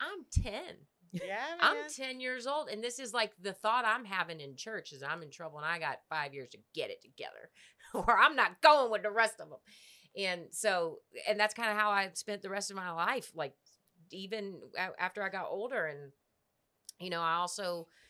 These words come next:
Speaker 1: totally, uh, totally got into drugs and alcohol, um, 'cause I hated the way I felt, and, um, and those did for me what I couldn't do for myself,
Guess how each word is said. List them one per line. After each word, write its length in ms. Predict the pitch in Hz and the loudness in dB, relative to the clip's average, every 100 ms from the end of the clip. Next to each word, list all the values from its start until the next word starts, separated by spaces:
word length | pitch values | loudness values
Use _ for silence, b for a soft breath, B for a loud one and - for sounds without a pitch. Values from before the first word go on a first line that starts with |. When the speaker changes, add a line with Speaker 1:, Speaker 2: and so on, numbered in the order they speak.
| b b b b b b b _ - | b b b b b b b _ -6
Speaker 1:
totally, 640 | 208 208 208 208 208 202 202 | 2 2 2 0 -2 -4 -2
uh, 1000 | 196 196 190 190 185 185 180 180 180 175 - _ _ - | 0 0 2 2 2 2 0 0 -2 -4 -8 _ _ -8
totally 340 | 202 208 208 | -4 -2 0
got 200 | 202 196 | 2 2
into 200 | 202 196 | 0 -6
drugs 440 | 175 185 190 190 185 | -8 -4 -4 -4 -6
and 100 | 175 | -4
alcohol, 720 | 175 185 185 185 185 185 - | -4 -4 -6 -4 -2 -4 -6
um, 480 | 170 160 151 143 135 - | -4 -4 -6 -8 -14 -14
'cause 140 | 175 | -8
I 60 | 160 | -6
hated 300 | 147 180 175 | -6 -8 -8
the 80 | 175 | -6
way 180 | 175 165 | -4 -4
I 40 | |
felt, 480 | - 165 175 185 - | -4 -6 -6 -8 -12
and, 540 | 156 151 147 139 135 - - | -12 -10 -10 -12 -12 -16 -16
um, 640 | 156 147 135 131 131 135 147 _ _ _ - | -12 -10 -10 -14 -16 -20 -20 _ _ _ -8
and 260 | 156 151 | -8 -4
those 920 | 160 160 165 - - - - - - - _ _ 156 | -2 0 -2 -6 -6 -8 -10 -12 -14 -20 _ _ -6
did 220 | 196 196 | -6 -6
for 60 | 190 | -12
me 140 | 190 | -8
what 120 | 175 | -4
I 60 | 156 | -4
couldn't 220 | 180 170 | -6 -12
do 80 | 170 | -12
for 140 | - | -12
myself, 680 | 156 143 156 151 170 190 - | -10 -8 -6 -4 -6 -8 -18